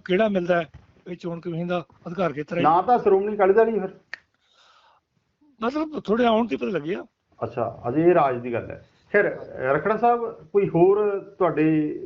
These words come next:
Speaker 2: ਜ਼ਿਹਨ ਦੇ ਵਿੱਚ ਸਿਆਸੀ ਮਸਲਾ ਹੋਵੇ, ਜਿਵੇਂ ਤੁਸੀਂ ਕੱਲ੍ਹ ਬਾਦਲ ਦਲ ਦੀ ਛੇੜੀ ਹੈ, ਕੋਈ ਸਮਝੌਤੇ ਹੋਣ ਦੀ ਅਗਲੇ ਉਮੀਦ ਹੈ ਬਾਦਲ ਗਰੁੱਪ ਦੇ ਨਾਲ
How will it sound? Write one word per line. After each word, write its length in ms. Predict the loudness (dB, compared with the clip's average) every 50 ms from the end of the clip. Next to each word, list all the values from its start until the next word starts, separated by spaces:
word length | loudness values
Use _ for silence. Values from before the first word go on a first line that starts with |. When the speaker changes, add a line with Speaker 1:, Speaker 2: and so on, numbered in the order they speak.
| -12 -12 -8
Speaker 2:
ਜ਼ਿਹਨ 260 | -4 -2 0 2 2
ਦੇ 100 | 4 4
ਵਿੱਚ 280 | 4 2 0 -2 -4 -4
ਸਿਆਸੀ 580 | -4 0 0 0 0 0 0 -2 -4 -4 -4 -10 -14 -10
ਮਸਲਾ 460 | -8 -6 -4 -4 -4 -2 0 0 0
ਹੋਵੇ, 200 | 0 0 -4 -4
ਜਿਵੇਂ 220 | -6 -4 -8 -8 -8
ਤੁਸੀਂ 300 | -10 -12 -12 -12 -14 -14 -18 _ _ _ _ _ _ _ _ _
ਕੱਲ੍ਹ 360 | -2 -2 -2 -4 -8 -10 -10 -12
ਬਾਦਲ 440 | -6 2 2 4 4 4 0 0 0
ਦਲ 140 | 0 0 0
ਦੀ 140 | -4 -8
ਛੇੜੀ 360 | -4 -2 -2 -2 -2 0 0 0
ਹੈ, 260 | 0 0 -4 -10 -20 _ _ _ _
ਕੋਈ 100 | -2 -2
ਸਮਝੌਤੇ 480 | 0 2 4 4 4 4 2 0 0 0
ਹੋਣ 260 | 2 2 2 2 2
ਦੀ 140 | 4 2 2
ਅਗਲੇ 300 | 4 2 2 2 2 2
ਉਮੀਦ 340 | 0 -2 2 2 2 2 2
ਹੈ 300 | 2 2 4 4 2 2
ਬਾਦਲ 440 | 0 0 0 0 0 0 -2 -6
ਗਰੁੱਪ 280 | -4 -4 -6 -6 -6 -6
ਦੇ 100 | -6 -4
ਨਾਲ 480 | 0 2 2 2 2 0 -2 -6 -10